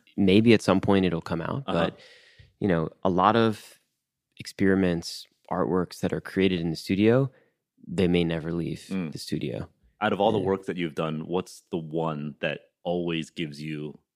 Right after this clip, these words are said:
Speaker 2: the warm and fuzzy feeling that you're most proud of?
Speaker 1: Hmm.
Speaker 2: I know they're all your children, but there's gotta be one that you're just like, "Yeah."
Speaker 1: I mean, some of these more large scale, you know, installation based works that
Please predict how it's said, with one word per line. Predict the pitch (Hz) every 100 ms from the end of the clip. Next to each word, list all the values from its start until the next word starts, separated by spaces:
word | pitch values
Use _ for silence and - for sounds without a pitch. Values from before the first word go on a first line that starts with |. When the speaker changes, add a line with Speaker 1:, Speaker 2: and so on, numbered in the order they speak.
| _
Speaker 2:
the | 85
warm | 78 80 76
and | 71
fuzzy | 80 71 73
feeling | 78 73 71
that | 69 67
you're | 76
most | 73 71
proud | - 65 62
of? | 60 _ _ _ _ _ _ _ _ _ _
Speaker 1:
Hmm. | 101 101 85 85
Speaker 2:
I | 95
know | 101
they're | 92 87
all | 80
your | 73
children, | - 80 71 69
but | 69 78
there's | 90
gotta | 92 107
be | 95 92
one | 85 82
that | 71
you're | 78
just | 80 -
like, | 73 69 - _ _
"Yeah." | _ - _ _ _ _ _ _ _ _ _ _ _ _ _ _
Speaker 1:
I | 104
mean, | 135 127
some | - 139
of | 151
these | 135 120 98 -
more | 98 95 92
large | 82 85 87 -
scale, | - 95 87 87 87 87 - _ _ _
you | 95
know, | 82 78 -
installation | 92 - 85 85 - 90
based | 82 85 -
works | 87 85 -
that | - 85 78